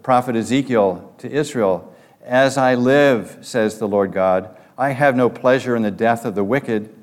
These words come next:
but that the wicked turn from his way and live. Turn, turn from your evil ways, for why should you die, O house of Israel?"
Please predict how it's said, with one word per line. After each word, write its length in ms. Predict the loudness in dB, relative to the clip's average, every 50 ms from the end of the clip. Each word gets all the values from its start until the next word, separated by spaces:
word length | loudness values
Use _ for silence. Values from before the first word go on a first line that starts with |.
| _ _ _ _ _ -4
but 140 | -4 -2 0
that 140 | 0 0
the 100 | 0 0
wicked 380 | 2 2 2 0 0 -2 -4 -6
turn 380 | -6 -6 -4 0 0 0 0 -2
from 160 | -4 -4 -4
his 160 | -4 -4 -4
way 220 | -2 0 0 0
and 160 | 0 0 0 2
live. 500 | 2 4 4 4 2 0 -4 -10 -20 -20 -20 _ _ _ _ _ _ _ _ _ -8
Turn, 680 | -2 2 2 4 4 4 2 0 -2 -6 -12 -18 -20 -20 -20 _ _ _
turn 320 | -4 0 0 2 2 0 -2
from 200 | -4 -2 -2 -2
your 80 | 0
evil 300 | 0 -2 -2 0 0 0
ways, 500 | 2 2 2 0 0 -4 -6 -10 -16 -20 _ _ _ _ _ _ _
for 140 | -6 -4 -2
why 360 | 0 2 2 2 2 0 -2
should 260 | -4 -4 -4 -4 -2
you 80 | -2 -2
die, 540 | -2 0 0 0 0 0 0 -2 -4 -8 -12 -20 -20 _ _ _ -12
O 140 | -10 -10
house 440 | -8 -6 -4 -2 -2 -2 -4 -6 -12
of 120 | -12 -12 -8
Israel?" 540 | -8 -10 -10 -8 -8 -8 -8 -8 -10 -12